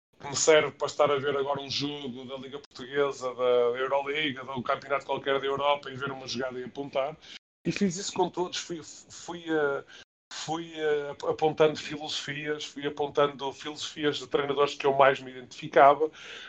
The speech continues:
eh, treinadores que gostam de jogar por vantagens, treinadores que gostam de jogar em contra-ataque, treinadores que gostam de defender ao, defender ao meu homem, treinadores que gostam de defender a zona, e fui apontando, apontando tudo aquilo que eu achava que me poderia ser útil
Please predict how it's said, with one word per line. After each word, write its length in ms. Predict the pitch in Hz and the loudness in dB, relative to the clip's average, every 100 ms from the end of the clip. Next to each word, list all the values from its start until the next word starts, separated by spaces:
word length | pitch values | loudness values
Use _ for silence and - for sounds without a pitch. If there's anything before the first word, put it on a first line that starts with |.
| - | -2
eh, 240 | 135 135 | 2 2
treinadores 400 | 131 143 139 151 | 4 4 4 2
que 60 | - | 4
gostam 280 | 143 147 123 | 2 2 -6
de 100 | 117 | -2
jogar 160 | 127 | -2
por 120 | 123 | -2
vantagens, 560 | 127 147 156 143 139 139 | -6 -2 2 2 0 -8
treinadores 340 | 135 131 135 | -6 -4 -2
que 60 | - | 0
gostam 240 | 131 123 | 0 0
de 60 | 127 | -4
jogar 180 | 117 123 | 0 0
em 40 | |
contra-ataque, 580 | 120 135 160 165 143 139 | 0 0 0 0 -4 -6
treinadores 280 | - 123 127 | -8 -8 -4
que 80 | 147 | -4
gostam 180 | - 127 | -4 -8
de 60 | |
defender 220 | - 139 | 2 6
ao, 220 | 131 131 - | 8 6 4
defender 380 | - 143 127 | -6 -6 -4
ao 100 | 123 | -4
meu 180 | 127 165 | -2 6
homem, 280 | 143 147 139 | 8 8 4
treinadores 380 | 135 135 123 - | -6 -8 -8 -10
que 80 | - | -8
gostam 280 | 135 - | -8 -4
de 40 | 123 | -6
defender 240 | 131 127 | -6 -10
a 40 | 143 | -10
zona, 220 | 147 165 - - _ _ | -12 -12 -16 -20 _ _
e 60 | 190 | -12
fui 200 | - 247 | -2 0
apontando, 1200 | 240 208 175 180 196 190 208 202 202 - - - | 4 4 10 8 8 2 -2 -2 -6 -14 -20 -12
apontando 440 | 185 - 185 196 185 | -4 0 2 2 0
tudo 200 | - 185 | -4 -4
aquilo 240 | 185 190 | -4 -8
que 80 | - | -4
eu 60 | |
achava 300 | 190 - 190 | -2 4 2
que 100 | 175 | 2
me 80 | 185 | -10
poderia 260 | - 170 185 | -12 -12 -10
ser 220 | - 175 | -6 -4
útil 340 | 180 190 196 | -6 -10 -18